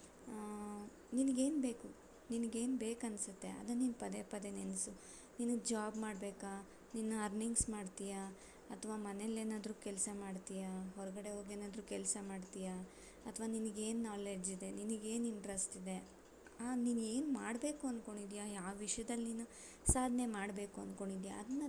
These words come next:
ದೇವ್ರಲ್ಲಿ ಪ್ರಾರ್ಥಿಸು. "ನನಗೆ ಇಂಥದ್ದು ಬೇಕು, ಈಗ ನಂಗೆ ಜಾಬ್ ಬೇಕು, ದಯವಿಟ್ಟು, ಹ್ಮ್, ನಂಗೆ ಜಾಬ್ ಬೇಕಂದ್ರೆ ಆ ಜಾಬನ್ನ ನಿಯರ್ ಬೈ, ನೀನು ಎಲ್ಲಿದ್ದೀಯಾ, ನಿಯರ್ ಬೈ ಇರೋ ಕಡೆ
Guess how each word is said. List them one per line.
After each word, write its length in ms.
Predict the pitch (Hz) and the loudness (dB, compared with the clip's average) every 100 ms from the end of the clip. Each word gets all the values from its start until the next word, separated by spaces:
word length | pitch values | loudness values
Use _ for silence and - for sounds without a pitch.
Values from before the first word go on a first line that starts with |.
| 220 | 0
ದೇವ್ರಲ್ಲಿ 360 | 208 214 226 | -2 -4 -6
ಪ್ರಾರ್ಥಿಸು. 720 | - 190 214 - - - 196 185 - - - - - - - - 233 | -2 -2 -2 -6 2 4 4 -2 -12 -14 -14 -14 -14 -14 -16 -4 0
"ನನಗೆ 420 | 233 220 233 233 | 2 2 2 2
ಇಂಥದ್ದು 400 | 220 202 208 190 | 0 0 -2 -2
ಬೇಕು, 420 | 202 202 - - - 233 | -2 -2 -4 -10 -4 -2
ಈಗ 140 | 233 | 2
ನಂಗೆ 220 | 254 233 202 | 4 2 2
ಜಾಬ್ 320 | 208 202 196 | 0 0 -2
ಬೇಕು, 360 | 196 190 - - - 208 | -2 -4 -8 -10 -6 -4
ದಯವಿಟ್ಟು, 640 | 208 208 202 - - 220 | -2 -2 -4 -10 -10 -4
ಹ್ಮ್, 280 | 214 214 214 - 214 | -2 -4 -6 -6 -2
ನಂಗೆ 200 | 220 220 | 0 2
ಜಾಬ್ 300 | 220 214 202 | 0 -2 -4
ಬೇಕಂದ್ರೆ 400 | 202 202 202 254 | -6 -6 -2 -2
ಆ 200 | 220 214 | -2 -2
ಜಾಬನ್ನ 560 | 190 214 214 220 214 277 - - - - - | -2 -2 0 -2 0 -2 -4 -12 -14 -6 4
ನಿಯರ್ 260 | 233 233 | 6 6
ಬೈ, 240 | 233 226 220 220 | 6 2 0 2
ನೀನು 240 | 233 233 | 4 4
ಎಲ್ಲಿದ್ದೀಯಾ, 580 | 226 226 220 196 202 202 | 4 2 0 -2 -6 -6
ನಿಯರ್ 300 | 214 214 208 | -4 -4 -4
ಬೈ 260 | 196 202 | -4 -4
ಇರೋ 480 | 196 202 202 202 196 - | -4 -4 -4 -6 -8 -6
ಕಡೆ 300 | 202 196 | -4 -4